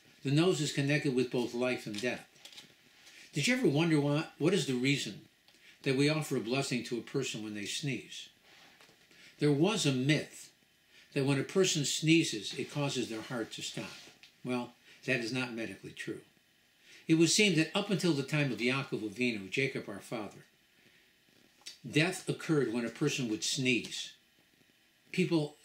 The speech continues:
did not die from sickness. A person would sneeze, and, so to speak, they would return to God Almighty the breath of life that he gave mankind when he created Adam.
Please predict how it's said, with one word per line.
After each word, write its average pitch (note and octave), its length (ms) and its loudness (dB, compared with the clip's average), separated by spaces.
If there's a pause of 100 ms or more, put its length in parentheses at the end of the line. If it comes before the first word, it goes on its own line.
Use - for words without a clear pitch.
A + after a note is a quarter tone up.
(100)
did B2+ 220 0
not D3+ 340 0
die C#3+ 300 -2
from A2+ 200 -10
sickness. - 640 -6 (680)
A - 40 -8
person E3 360 4
would B2 100 0
sneeze, C#3+ 520 2
and, B2+ 180 -4 (180)
so D#3+ 240 4
to D3 80 2
speak, E3+ 360 2
they C3 160 4
would B2+ 200 2 (280)
return E3+ 460 4
to B2+ 120 2
God C#3+ 260 2
Almighty C3+ 380 2
the A#2+ 100 -4
breath C#3 360 -2
of G#2 120 -6
life A2+ 520 -6 (440)
that A#2 80 -4
he B2+ 80 2
gave C3 280 4
mankind A#2+ 680 0 (600)
when B2+ 100 -4
he A#2+ 80 0
created B2+ 420 -2 (100)
Adam. A#2 240 -8